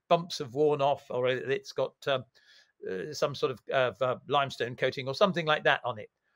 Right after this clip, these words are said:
Whereas po-, uh, Fry considered that his pollen looked perfectly fresh. We might also say that Fry published some micrographs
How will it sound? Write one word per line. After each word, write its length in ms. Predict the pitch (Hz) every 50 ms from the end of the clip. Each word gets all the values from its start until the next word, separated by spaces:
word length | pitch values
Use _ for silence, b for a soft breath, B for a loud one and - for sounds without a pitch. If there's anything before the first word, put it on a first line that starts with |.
| _ _
Whereas 260 | - 143 156 156 - - _ _
po-, 120 | - 196 202
uh, 240 | - 160 156 151 - - - - - _
Fry 320 | - - 190 190 190 185 175
considered 460 | 180 - 156 143 - 185 156 151 127
that 140 | 143 139 151
his 180 | 165 170 175
pollen 400 | - - - 143 135 131 131 127 - _ _ _ _
looked 180 | - 156 - _
perfectly 380 | - 165 147 131 139 - 123 117
fresh. 460 | - - 165 123 - - - - - _ _ _ _ _ _ _ _ _ _ _ _ _ _ _
We 120 | - 156 190
might 200 | 175 170 175 180
also 300 | 226 254 - - 131 131
say 420 | - - 135 120 131 151 - - _ _ _ _ _ _ _ _
that 280 | - 143 139 - - - _ _ _ _ _ _ _ _ _
Fry 440 | - - - 180 170 165 156 151 151
published 720 | - - - 277 240 190 160 135 131 - - - - - - _ _ _ _
some 400 | - - - 170 160 147 139 139 -
micrographs 1160 | - 143 185 240 240 - - 170 143 117 127 135 113 107 120 147 143 - - - - - -